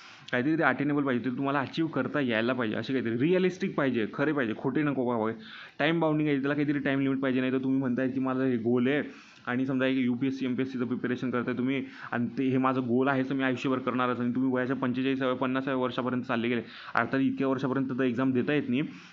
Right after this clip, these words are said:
पण बेचाळीस, त्रेचाळीस वयापर्यंत चालले गेले आणि तरीसुद्धा एक्झाम देत असच आणि हेच माझं गोल आहे, तर मी हेच करणार. आणि बेचाळीसाव्या वर्षीपर्यंत काही नाही, आईवडिलांच्या जीवावरती चालू आहे सगळं काही, तर याला अर्थ नाही आहे. ते एक टाइम बाउंड पाहिजे, एक तर ट्रॅकेबल पाहिजे, ते तुम्हाला एवढ्याच्या एवढ्या दिवसातच करत द्यायला पाहिजे.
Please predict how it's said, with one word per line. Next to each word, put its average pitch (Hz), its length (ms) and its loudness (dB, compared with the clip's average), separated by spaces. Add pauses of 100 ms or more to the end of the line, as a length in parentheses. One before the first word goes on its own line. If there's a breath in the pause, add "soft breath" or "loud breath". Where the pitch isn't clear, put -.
(140)
पण 143 320 0
बेचाळीस, 143 340 2
त्रेचाळीस 139 280 0
वयापर्यंत 135 420 0
चालले 131 280 0
गेले 135 180 2
आणि 131 120 0
तरीसुद्धा 131 320 -2
एक्झाम 127 260 0
देत 123 180 0
असच 135 240 -2
आणि 135 140 0 (100)
हेच 135 180 0
माझं 135 200 -2
गोल 131 160 2
आहे, 135 80 0
तर 135 40 0
मी 135 160 0
हेच 123 160 -2
करणार. 123 320 -2 (320 loud breath)
आणि 127 140 0
बेचाळीसाव्या 135 520 0
वर्षीपर्यंत 131 520 -2
काही 123 140 2
नाही, 127 120 0
आईवडिलांच्या 127 520 0
जीवावरती 120 420 0
चालू 120 240 0
आहे 123 80 2
सगळं 113 220 -2
काही, 120 280 2 (400 loud breath)
तर 135 160 -2
याला 143 360 0
अर्थ 135 220 0
नाही 147 220 2
आहे. 95 100 -2
ते 147 100 2
एक 143 160 -4
टाइम 147 240 0
बाउंड 180 240 2
पाहिजे, 185 180 2
एक 190 120 -4
तर 202 60 0
ट्रॅकेबल 175 480 0
पाहिजे, 147 220 0
ते 135 160 -4
तुम्हाला 160 240 0
एवढ्याच्या 160 440 0
एवढ्या 170 200 -2
दिवसातच 170 400 -2
करत 143 280 -2
द्यायला 123 220 0
पाहिजे. 104 260 0